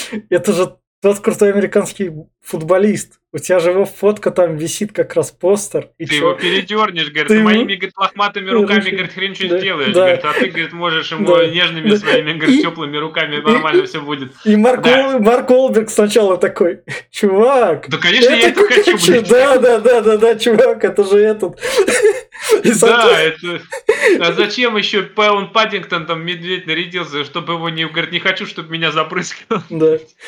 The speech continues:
Speaker 1: Самое главное, они вот это вот открывают, как раз-таки
Speaker 2: Это
Speaker 1: там.
Speaker 2: отсылка на «Криминальное чтиво».
Speaker 1: Да. А, а по-,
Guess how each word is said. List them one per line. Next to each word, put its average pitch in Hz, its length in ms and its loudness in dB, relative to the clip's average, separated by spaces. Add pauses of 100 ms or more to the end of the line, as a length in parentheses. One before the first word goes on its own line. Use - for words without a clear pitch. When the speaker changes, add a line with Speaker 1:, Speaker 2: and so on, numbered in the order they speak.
(100)
Speaker 1:
Самое 233 360 2
главное, 214 380 2
они 190 140 0
вот 196 180 2
это 208 220 2
вот 156 160 2
открывают, 175 640 2
как - 220 -8
раз-таки - 440 -2
Speaker 2:
Это 156 120 0
Speaker 1:
там. 143 220 2
Speaker 2:
отсылка 165 380 -2
на 143 100 -4
«Криминальное 143 640 -6
чтиво». 147 440 -6
Speaker 1:
Да. 196 280 2 (1080)
А, 185 40 0
а 170 40 2
по-, 247 500 0